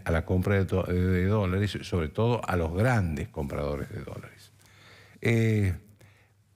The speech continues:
pero la segunda cosa que pasó es que la oposición,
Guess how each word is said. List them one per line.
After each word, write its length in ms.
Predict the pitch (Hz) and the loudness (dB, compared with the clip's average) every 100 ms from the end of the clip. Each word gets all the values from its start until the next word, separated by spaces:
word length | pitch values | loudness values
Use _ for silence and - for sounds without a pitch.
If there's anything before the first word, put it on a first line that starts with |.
| _ _ _ _ _ _ _ - | _ _ _ _ _ _ _ -2
pero 220 | 147 143 | 2 4
la 120 | 131 | 2
segunda 500 | - 147 214 214 175 | 2 0 2 2 2
cosa 300 | - 120 113 | 0 -2 -2
que 100 | 98 | -2
pasó 280 | 95 90 107 | -2 0 0
es 100 | 101 | 0
que 200 | - 139 | 2 2
la 180 | 131 156 | 4 2
oposición, 960 | 180 165 131 107 98 - 82 78 78 | -2 -4 -4 -4 -4 -2 -2 -2 -6